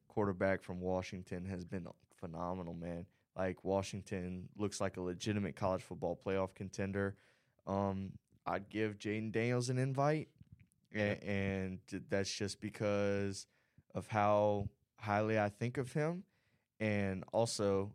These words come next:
Speaker 1: I would like to give, this might be a little bit of a deep cut, especially after they lost this week, the running back from Texas,
Speaker 2: Hmm.
Speaker 1: whose name slips my mind right now, but he acts just like Bijan.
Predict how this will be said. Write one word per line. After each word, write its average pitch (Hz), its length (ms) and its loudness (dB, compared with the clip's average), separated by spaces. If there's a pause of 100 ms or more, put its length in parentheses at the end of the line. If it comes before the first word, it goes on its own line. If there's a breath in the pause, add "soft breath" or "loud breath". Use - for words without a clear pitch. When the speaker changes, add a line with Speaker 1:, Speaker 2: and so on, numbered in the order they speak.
Speaker 1:
I 101 120 6
would 107 140 4
like 101 220 2
to 104 100 -6
give, 95 440 2
this 98 260 -4
might 98 240 0
be 104 100 0
a 98 60 2
little 95 160 -2
bit 101 180 -2
of 82 60 -2
a 82 60 -4
deep 101 260 -2
cut, 92 260 0
especially 101 400 -2
after 90 200 -4
they 87 120 -2
lost 101 380 2
this 85 220 -8
week, - 260 -8 (340)
the 98 80 0
running 110 320 2
back 98 240 4
from - 160 -8
Texas, - 580 -6 (180)
Speaker 2:
Hmm. 107 80 -18 (140)
Speaker 1:
whose 98 360 4
name 110 340 2
slips - 320 -6
my 95 140 -2
mind 104 340 2
right 92 160 0
now, 95 300 0 (320 soft breath)
but 101 120 0
he 98 100 2
acts 104 260 2
just 110 220 -2
like 95 220 -2
Bijan. 104 560 0